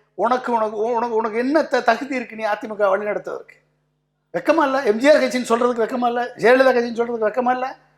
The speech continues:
நீ தலைவன், நீ பொதுச் செயலாளர்னு சொல்றதுக்கு உனக்கு வெக்கமா இல்ல? நீ என்ன முகத்தோட, என்ன மூஞ்சியோட வந்து நீ வந்து பொதுச் செயலாளர்னு சொல்ற நீ?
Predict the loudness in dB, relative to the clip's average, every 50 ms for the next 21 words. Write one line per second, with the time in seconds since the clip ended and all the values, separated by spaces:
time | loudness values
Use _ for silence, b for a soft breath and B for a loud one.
0 | _ _ _ _ _ _ _ _ -8 -4 0 4 4 6 6 6 6 6 6 6
1 | 4 4 4 4 4 4 6 6 6 6 6 4 4 2 2 2 2 4 4 4
2 | 4 4 4 2 0 0 0 -2 -4 -6 -10 -14 _ _ _ _ _ _ _ _
3 | -8 0 4 6 6 8 8 8 8 8 6 6 6 6 6 6 6 6 6 4
4 | 4 4 4 2 2 2 2 2 4 4 6 6 6 4 2 0 -4 -4 -4 -4
5 | -4 -4 -2 0 0 0 0 2 2 2 2 2 0 -2 -4 -4 -4 -6 -6 -8
6 | -12